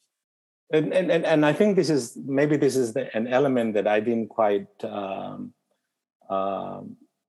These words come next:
push hard enough in, in the work, but, you know, that, that,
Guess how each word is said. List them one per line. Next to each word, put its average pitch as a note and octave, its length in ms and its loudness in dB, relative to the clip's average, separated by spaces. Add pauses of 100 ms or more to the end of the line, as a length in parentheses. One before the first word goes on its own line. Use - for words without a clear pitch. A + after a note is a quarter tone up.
(120)
push - 500 0
hard A2+ 280 4
enough G#2 440 -4
in, G#2 220 -8
in G2+ 200 -10
the F2+ 120 -4
work, B2 400 0
but, G#2+ 180 -6 (880)
you C3 80 -4
know, A#2+ 140 0
that, A2+ 220 0
that, B2 200 2